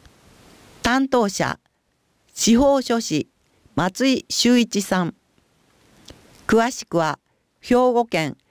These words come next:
青年司法書士会、電話零七二七六七の一七零五まで。読み手は新川陽子でした。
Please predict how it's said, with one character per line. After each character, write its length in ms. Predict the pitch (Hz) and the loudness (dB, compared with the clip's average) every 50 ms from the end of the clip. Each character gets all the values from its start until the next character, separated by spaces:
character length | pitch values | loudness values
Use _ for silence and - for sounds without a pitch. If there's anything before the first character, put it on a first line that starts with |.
| _ _ - | _ _ -12
青 300 | - - 247 254 277 285 | -4 -2 0 2 2 2
年 260 | 277 269 269 262 247 | 2 2 2 0 -2
司 200 | 233 - - 220 | -4 -2 0 0
法 240 | 220 269 277 277 262 | 2 4 4 2 2
書 160 | - - 247 | 0 -2 -4
士 140 | 247 - - | -4 -6 -8
会、 280 | - - 147 147 - - _ _ _ _ _ _ _ _ _ _ _ - | -8 -6 -6 -6 -6 -10 _ _ _ _ _ _ _ _ _ _ _ -6
電 320 | 165 170 214 240 254 254 240 | -2 0 0 2 2 2 0
話 220 | 226 208 202 190 _ _ _ _ _ _ _ _ - | 0 -2 -2 -6 _ _ _ _ _ _ _ _ -2
零 240 | 165 220 254 285 294 | 0 2 2 0 0
七 340 | 294 294 269 247 202 180 170 | -2 -2 0 0 0 -2 -2
二 340 | 170 170 175 165 131 - _ _ _ _ _ _ _ _ _ - | -2 -2 -2 -4 -4 -6 _ _ _ _ _ _ _ _ _ -4
七 320 | 170 180 214 240 262 277 | -2 0 2 2 2 2
六 280 | 269 269 262 - - 180 | 2 0 0 -2 -2 -2
七 360 | 170 156 151 156 143 131 - _ _ _ _ - | -2 -2 -2 -2 -4 -6 -8 _ _ _ _ -2
の 220 | 214 247 247 - _ _ _ _ | 0 0 0 -2 _ _ _ _
一 260 | - 196 190 240 269 | -4 -2 0 2 2
七 280 | 269 277 269 240 196 160 | 4 4 2 0 -2 -2
零 320 | 147 156 165 180 196 202 | -2 -2 0 0 0 0
五 300 | 170 180 180 147 139 - _ _ _ _ _ _ - | 0 0 0 0 0 -4 _ _ _ _ _ _ -6
ま 180 | - 147 156 135 | -4 -4 -2 -2
で。 180 | 127 139 - _ _ _ _ _ _ _ _ _ _ _ _ _ _ _ _ _ _ _ _ _ _ _ _ _ _ _ _ _ | -4 -6 -6 _ _ _ _ _ _ _ _ _ _ _ _ _ _ _ _ _ _ _ _ _ _ _ _ _ _ _ _ _
読 180 | - - 185 202 | -4 -2 0 2
み 120 | 233 247 | 2 2
手 100 | 247 240 | 2 2
は 220 | 226 226 214 180 - - | 2 2 0 -2 -6 -8
新 280 | - - 277 285 269 | -8 -4 -4 -2 -2
川 240 | - 214 196 185 180 | 0 0 0 0 0
陽 180 | 208 233 240 226 | 0 -2 -2 -2
子 120 | - 180 | -2 -2
で 120 | 156 156 | -2 -4
し 80 | 165 - | -4 -6
た。 200 | - 131 123 | -6 -8 -8